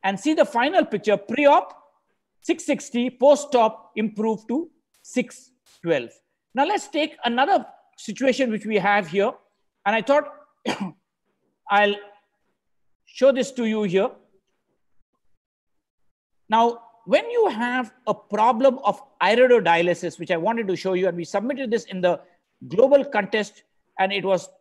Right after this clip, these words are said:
among the top five videos selected. You see, this patient has an iridodialysis, but look at the Purkinje image. It is not centered.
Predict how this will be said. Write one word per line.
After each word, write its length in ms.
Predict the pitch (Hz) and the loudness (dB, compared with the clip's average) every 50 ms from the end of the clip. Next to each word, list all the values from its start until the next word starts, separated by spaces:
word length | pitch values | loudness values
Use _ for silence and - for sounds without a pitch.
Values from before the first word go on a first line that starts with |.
| _ _ - | _ _ -4
among 220 | 185 190 196 196 190 | -2 -2 0 0 -2
the 80 | 180 | -4
top 400 | 180 - - 240 269 269 269 - | -4 -2 2 2 2 2 2 -2
five 240 | - 240 254 254 214 | -2 0 2 2 2
videos 320 | 185 208 196 214 214 202 | 0 -2 0 2 0 0
selected. 460 | 208 - 196 175 175 175 - 240 294 - _ _ _ _ _ _ _ _ _ _ _ _ _ _ | 0 0 0 0 0 -2 -4 -6 -6 -6 _ _ _ _ _ _ _ _ _ _ _ _ _ _
You 120 | - 254 247 | -4 -2 0
see, 140 | - 381 440 | 2 2 0
this 140 | 339 214 | 0 -2
patient 340 | - - 320 320 320 403 339 | -4 -2 -4 -2 -2 -4 -2
has 180 | 214 247 247 226 | 0 0 0 0
an 100 | 262 254 | 0 0
iridodialysis, 540 | 208 202 226 226 190 190 180 170 160 139 165 | 2 2 2 2 2 2 0 0 -2 -4 -6
but 160 | 165 147 139 | -8 -6 -4
look 220 | 214 392 - - | -4 -4 -2 -2
at 80 | 440 440 | -2 -2
the 60 | 381 | -4
Purkinje 600 | - - 254 277 269 269 311 311 254 311 302 - | -2 2 2 2 2 2 0 -2 -2 -2 -6 -4
image. 380 | 214 202 196 170 135 - - _ _ _ _ _ _ _ _ - | -4 -4 -4 -4 -6 -8 -16 _ _ _ _ _ _ _ _ -10
It 180 | 262 - - | -8 -4 0
is 240 | 302 311 247 196 190 | 0 0 0 0 -4
not 440 | 202 196 196 220 226 240 254 - - | -4 -4 -4 -2 0 0 -2 -2 -6
centered. 720 | - - - - 190 180 185 175 - - 190 156 131 - | -12 -20 -12 -6 -4 -4 -4 -4 -4 -2 -2 -2 -2 -4